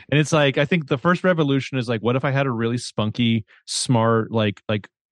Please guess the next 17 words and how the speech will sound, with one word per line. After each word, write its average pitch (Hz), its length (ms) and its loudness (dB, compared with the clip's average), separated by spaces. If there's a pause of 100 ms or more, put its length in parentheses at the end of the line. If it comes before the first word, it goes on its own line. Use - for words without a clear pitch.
(840)
as 156 220 -8
close 226 200 4
to 196 80 2
realistic 165 280 4
as 135 80 2
I 120 80 2
can, 127 300 2
like, 131 160 0
like, 113 260 -4
you 123 80 0
know, 104 160 0
like, 104 160 -2
a - 20 -16
teenage 135 440 0
girl, 107 300 2
and 101 120 -4
then 104 160 -2